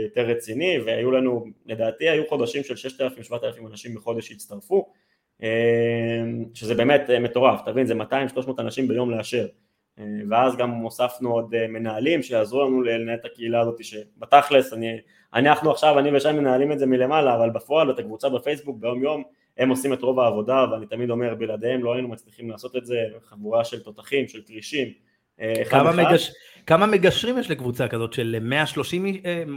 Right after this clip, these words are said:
Speaker 2: כמה? מאה שלושים אלף כבר, לא?
Speaker 1: כמעט, מאה עשרים ושבע אלף, זה, אה, שי ואני ועוד, אה, שבעה כרגע, אם, אה, ספרתי
Speaker 2: מטורף.
Speaker 1: נכון. אה, וכן, זה לגמרי אתגר.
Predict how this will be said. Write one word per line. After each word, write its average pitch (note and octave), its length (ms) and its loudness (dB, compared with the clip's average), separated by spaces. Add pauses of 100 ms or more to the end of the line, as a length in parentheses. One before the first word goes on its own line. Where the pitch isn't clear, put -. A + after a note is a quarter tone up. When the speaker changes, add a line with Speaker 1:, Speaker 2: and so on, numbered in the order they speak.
Speaker 2:
כמה? D#3+ 180 0
מאה C#3+ 160 -2
שלושים F3 360 -6
אלף A#2 200 -6
כבר, F#2+ 140 -12
לא? A#2 120 -6 (100)
Speaker 1:
כמעט, C3 400 2
מאה C3+ 140 -2
עשרים C3 300 -2
ושבע C3+ 380 0
אלף, F#3 180 4
זה, B2 380 2
אה, B2 160 4
שי C3 120 -2
ואני D3+ 460 0
ועוד, B2+ 260 -2
אה, B2 160 0
שבעה A#2 440 -4
כרגע, F3 360 -4 (120)
אם, A2+ 140 -10
אה, A2 60 -12
ספרתי A2 460 -6
Speaker 2:
מטורף. G#2+ 120 -8
Speaker 1:
נכון. G#3 260 0 (460)
אה, A2+ 60 -2 (920)
וכן, A#2+ 380 2
זה A2 160 -4
לגמרי C3+ 840 2
אתגר. A#2+ 440 -2